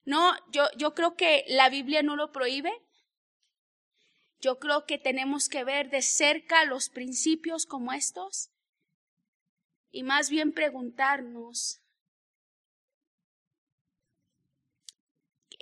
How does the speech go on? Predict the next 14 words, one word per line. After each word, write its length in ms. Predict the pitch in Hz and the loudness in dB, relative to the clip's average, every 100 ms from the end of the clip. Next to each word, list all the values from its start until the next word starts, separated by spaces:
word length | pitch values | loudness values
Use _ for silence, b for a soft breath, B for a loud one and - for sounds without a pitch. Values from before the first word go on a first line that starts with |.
| 170 | -14
lo, 260 | 240 226 | -4 -4
las, 440 | 170 247 240 - - | -2 -2 -2 -6 -16
la 200 | 233 233 | -10 -8
cuestión 400 | 226 240 - 277 | -6 -6 -4 -4
que, 400 | 277 285 254 - - | -4 -4 -4 -6 -10
que 180 | 226 226 | -6 -4
hacemos 720 | 226 277 285 233 233 - - _ _ _ _ _ _ _ _ _ _ _ _ _ _ _ _ _ _ | -4 -4 -6 -8 -6 -6 -8 _ _ _ _ _ _ _ _ _ _ _ _ _ _ _ _ _ _
si 280 | - 254 240 | -6 -6 -4
conduce 640 | 247 240 240 285 - 269 | -4 -4 -6 -4 -2 -2
a 100 | 240 | -4
mayor 380 | 233 220 240 247 | -6 -8 -8 -8
adoración 580 | 247 226 226 - - - _ _ _ _ _ _ _ _ _ _ _ | -10 -12 -10 -10 -10 -18 _ _ _ _ _ _ _ _ _ _ _
y 120 | - 240 | -10 -8
mayor 360 | 220 220 226 | -8 -8 -12